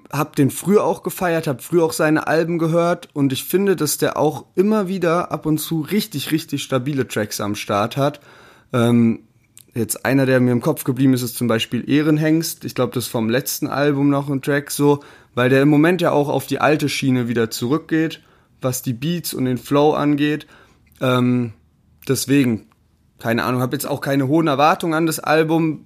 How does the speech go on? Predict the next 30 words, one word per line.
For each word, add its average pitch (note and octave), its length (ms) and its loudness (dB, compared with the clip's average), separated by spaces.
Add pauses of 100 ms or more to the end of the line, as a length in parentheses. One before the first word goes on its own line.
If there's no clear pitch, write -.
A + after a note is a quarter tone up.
(140)
aber B2+ 500 0 (260)
man B2 160 -2
kann C#3+ 200 0
sich D3 120 -4
eigentlich, C#3+ 280 -4 (160)
in C3+ 80 0
letzter C#3+ 260 -2
Zeit C#3+ 160 -2
konnte C#3 160 2
man C#3 140 2
sich C3+ 120 -8
immer E3 220 4
drauf C#3 300 -4
verlassen, C#3+ 360 0
dass B2+ 220 -2
so A#2+ 340 0
zwei, C3+ 220 4
drei B2+ 240 0
stabile B2 500 0
Tracks - 520 -4
dabei G2+ 400 -4
waren. A2+ 320 -10
Hast - 240 -4
du D3 40 4
den E3+ 100 6
in F#3 40 4
letzter E3 300 2
Zeit D#3 180 2
noch D#3 80 2
verfolgt? D#3+ 560 -2